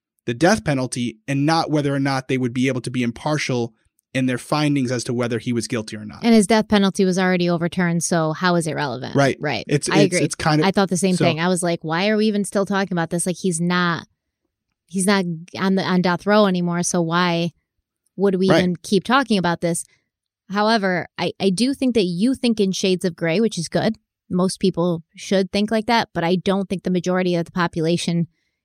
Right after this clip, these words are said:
Speaker 2: does think in shades of gray. So the majority of the population either is like, "Yes, for the death penalty," or "No, against it." In my opinion, from people I've talked to, 'cause I've had death penalty conversations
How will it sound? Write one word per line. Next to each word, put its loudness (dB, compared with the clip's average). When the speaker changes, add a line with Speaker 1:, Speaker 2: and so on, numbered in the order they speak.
Speaker 2:
does -2
think -4
in -6
shades -4
of -4
gray. -4
So -6
the -4
majority 2
of 0
the -6
population -2
either -2
is -2
like, -4
"Yes, -2
for 0
the 4
death 0
penalty," 0
or 2
"No, 0
against -2
it." -6
In -4
my 0
opinion, 0
from -6
people -2
I've 0
talked 0
to, 0
'cause -6
I've 0
had 0
death -2
penalty -4
conversations -4